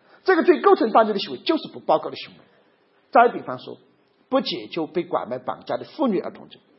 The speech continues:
这个罪的成立要求是负有解救职责的国家机关工作人员接到有关人员的举报，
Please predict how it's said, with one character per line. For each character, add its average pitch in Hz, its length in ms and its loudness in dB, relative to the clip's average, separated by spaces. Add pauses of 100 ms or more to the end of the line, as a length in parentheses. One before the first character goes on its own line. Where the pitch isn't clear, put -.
(260)
这 415 140 6
个 349 80 2
罪 359 120 6
的 330 100 -2
成 175 240 -12
立 190 80 -6
要 208 180 6
求 - 220 -8 (180)
是 226 180 -2
负 392 220 4
有 294 140 6
解 131 240 -8
救 190 160 0
职 196 60 -18 (160)
责 147 80 -8
的 131 80 -14
国 139 160 -12
家 151 100 -2
机 311 220 2
关 254 180 6
工 220 140 -4
作 185 100 0
人 127 160 -10
员 107 180 -18 (400)
接 359 200 4
到 311 220 6 (420)
有 170 160 -4
关 214 200 4
人 180 160 -4
员 185 160 -2
的 143 80 -10
举 87 280 -18
报， 190 340 -4